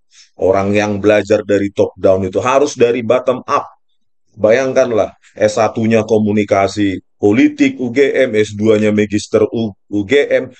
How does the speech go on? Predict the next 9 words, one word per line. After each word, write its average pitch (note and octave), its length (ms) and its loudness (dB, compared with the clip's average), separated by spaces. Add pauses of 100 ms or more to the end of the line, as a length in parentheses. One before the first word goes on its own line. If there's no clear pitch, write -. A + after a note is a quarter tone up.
(100)
langsung C#3+ 400 -2
diangkat C3 640 -2
seperti C3 480 -2
Nabi A2 480 0
I A2 240 -2
T A2 160 -4
ya F2+ 240 -4
di F#2 160 -8
Indonesia. F2+ 560 -4